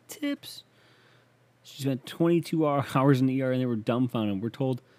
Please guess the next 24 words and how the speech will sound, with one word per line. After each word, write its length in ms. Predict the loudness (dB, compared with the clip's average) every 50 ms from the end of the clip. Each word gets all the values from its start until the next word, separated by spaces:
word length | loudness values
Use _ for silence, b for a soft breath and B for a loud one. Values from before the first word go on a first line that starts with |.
| b b b b b b -4
healthcare 400 | -4 -4 -2 -2 -2 -2 -2 0
work-, 220 | -2 -4 -4 -6 -8
workers 360 | -8 -8 -6 -4 -4 -4 -4 -6
were 60 | -8
put 340 | -8 -2 0 0 0 0 -4 _ _ _ _ _ _ -12 -8
acetone 800 | -6 -6 -6 -6 -8 -10 -8 -6 -6 -4 -4 -4 -4 -6 -6 -10 _ -12
on 100 | -10 -10
the 60 | -8
back 240 | -6 -4 -6 -4 -4
of 60 | -6
her 80 | -6 -4
head, 200 | -4 -4 -4 -6
and, 140 | -8 -10 -10
and, 200 | -12 -12 -12 -14 _ -12
but 100 | -10 -10
it 160 | -10 -10 -12 -10
burned 280 | -6 -4 -4 -4 -4
her 80 | -6 -10
scalp. 520 | -10 -12 -10 -10 -10 -10 -10 -12 -12 -14 _ _ _ b b b b b b b b b b b b b b b b b b _ _ -10 -6
Only 160 | -2 -2 0
made 180 | 0 0 -2 -2
the 160 | -4 -6 -8
gl-, 460 | -10 _ -20 -20 -20 -20 -18 -18 -16
glue 500 | -16 -10 0 4 6 6 6 6 2 0